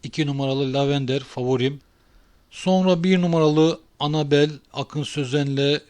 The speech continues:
yine şanslı olacak bir safkan. Son olarak da geçen yılın galibi üç numaralı Operasyon. Sürekli tabelada, e,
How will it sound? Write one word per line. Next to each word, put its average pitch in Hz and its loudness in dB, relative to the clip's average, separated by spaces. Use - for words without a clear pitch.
yine 139 -4
şanslı 135 -6
olacak 123 -4
bir 120 -12
safkan. 143 -4
Son 170 -8
olarak 151 -2
da 160 0
geçen 147 -4
yılın 139 -4
galibi 135 -2
üç 143 -8
numaralı 135 -6
Operasyon. 143 -2
Sürekli 151 -4
tabelada, 143 0
e, 135 -2